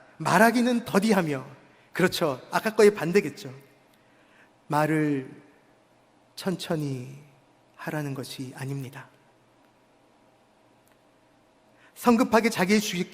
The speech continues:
어, 의견만을 주장하거나 자기만의 고집을 세우지 말라라는 거죠. 계속해서 말하거나 자기의 주장만을 내세운 사람은 결국 자신의 한계에 부딪히고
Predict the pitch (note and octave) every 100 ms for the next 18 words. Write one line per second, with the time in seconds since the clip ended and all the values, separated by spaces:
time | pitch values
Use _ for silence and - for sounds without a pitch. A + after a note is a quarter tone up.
0 | - - E3 E3 E3 G#3+ G3+ G#3+ G3 F#3+
1 | F#3 D#3+ F#3+ E3+ E3 D#3+ G3 E3 C3+ -
2 | - - - E3 A3+ B3 B3 - E3+ E3
3 | E3+ E3+ A#3+ A3 E3 B2+ E3+ G#3 D3+ C3+
4 | C#3 - C#3+ D3 D#3 _ _ _ _ _
5 | _ _ _ _ _ _ _ _ _ -
6 | F#3+ G#3+ G#3+ G#3 F#3+ G3 F#3+ F#3+ F#3+ F#3+
7 | G3+ G#3+ - F#3+ F#3+ F#3 E3 E3 F#3+ F3
8 | E3 E3 G3 G#3 D#3 - - - - G3+
9 | A3 A#3 D3+ - - - G3 A#3+ B3 C4
10 | B3 A#3+ G3+ E3 - D3+ E3 D3 C3+